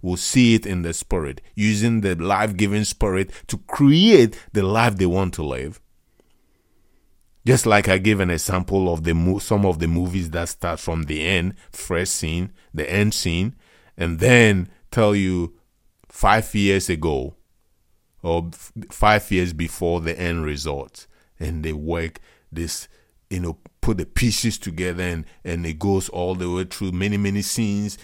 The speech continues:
before it becomes the end results. Begin from the end. The five senses that we try to begin from all the time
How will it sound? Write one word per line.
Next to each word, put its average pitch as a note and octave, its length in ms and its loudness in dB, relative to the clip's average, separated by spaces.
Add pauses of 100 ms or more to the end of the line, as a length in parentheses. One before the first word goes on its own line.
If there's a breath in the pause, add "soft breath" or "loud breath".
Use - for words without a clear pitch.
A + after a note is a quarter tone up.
(100)
before E2 560 -6 (300 soft breath)
it C#2+ 180 -10
becomes C#2+ 680 -8
the C2+ 200 -12
end C#2+ 300 -8
results. A#1+ 760 -10 (1500)
Begin G2+ 440 2
from D#2 340 -4
the C#2+ 220 -6
end. A1+ 220 -10 (1300)
The D#3+ 100 -4
five G2 540 4
senses F2+ 680 -4
that F2+ 400 -2 (180 soft breath)
we F2 160 -4 (140)
try G#2 320 -2
to G#2+ 160 -4
begin F#2+ 560 -2
from B2+ 500 0
all A2+ 240 2
the F#2+ 140 -2
time G2+ 580 0